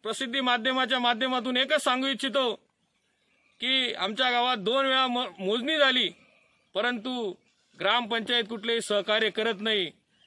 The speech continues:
कारण ती जी जागा आहे ती या हरामखोर राजकारणी लोकांनी ती गिळंकृत केलेली आहे. ती आम्हाला परत मिळावी आणि आमच्या गावातील नागरिकांना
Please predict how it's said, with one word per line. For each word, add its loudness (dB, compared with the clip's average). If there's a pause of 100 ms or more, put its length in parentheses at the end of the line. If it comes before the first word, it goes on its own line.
(120)
कारण -2
ती -8
जी -2
जागा 4
आहे 4
ती -8
या 4 (720)
हरामखोर 2 (380)
राजकारणी 2
लोकांनी 0
ती -2 (540)
गिळंकृत 0
केलेली 2
आहे. 4 (480)
ती -2
आम्हाला 2 (100)
परत -2
मिळावी 0 (280)
आणि 0
आमच्या 0
गावातील 0 (680)
नागरिकांना 0